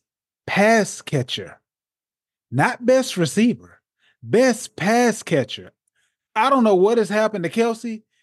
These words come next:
since, uh, Swift, uh, uh, Taylor Swift has been in the building, but Buddy's mind ain't been on football as of late. I, I don't know what has happened to Kelce, but he has fallen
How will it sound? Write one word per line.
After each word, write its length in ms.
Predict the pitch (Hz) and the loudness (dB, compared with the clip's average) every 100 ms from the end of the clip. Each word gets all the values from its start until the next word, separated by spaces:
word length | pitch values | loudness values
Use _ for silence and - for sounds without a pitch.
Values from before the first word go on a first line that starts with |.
| _ | _
since, 540 | - 214 190 131 - - | -6 -2 -2 -4 -14 -4
uh, 400 | 175 160 139 123 | 0 2 2 -2
Swift, 480 | 113 - 220 240 233 | -6 -4 0 2 2
uh, 260 | 185 156 151 | 2 0 0
uh, 120 | 160 165 170 | -6 -10 -16
Taylor 300 | 151 233 240 | 0 2 2
Swift 420 | 214 240 254 240 - _ _ _ - | 0 0 0 -2 -8 _ _ _ -2
has 160 | 202 | -2
been 160 | 180 220 | 0 0
in 100 | 220 | 0
the 80 | 196 | 0
building, 500 | 190 311 302 262 254 _ _ _ - | 0 0 0 -2 -6 _ _ _ -4
but 220 | 160 151 | -2 0
Buddy's 360 | 170 254 240 165 | 2 2 0 0
mind 320 | 180 226 180 | 0 2 0
ain't 160 | 170 143 | -2 -2
been 180 | 170 151 | -4 -2
on 120 | 135 | -2
football 460 | - 165 151 135 | -2 -4 0 0
as 180 | 131 123 | 0 -2
of 100 | 110 | -6
late. 260 | 113 104 - _ _ _ _ _ | -10 -12 -16 _ _ _ _ _
I, 260 | - - 185 | -6 -4 -2
I 120 | 208 | 0
don't 140 | 277 214 | 2 4
know 120 | 160 | 4
what 340 | 143 151 226 | 4 2 2
has 120 | 202 | 0
happened 300 | 165 156 139 | 0 0 0
to 60 | 120 | -4
Kelce, 420 | 151 135 107 113 | -2 -4 -4 -6
but 140 | 113 127 | -4 0
he 160 | 269 | 2
has 220 | 220 113 | 0 -4
fallen 500 | - 160 160 143 107 | -4 0 2 0 -4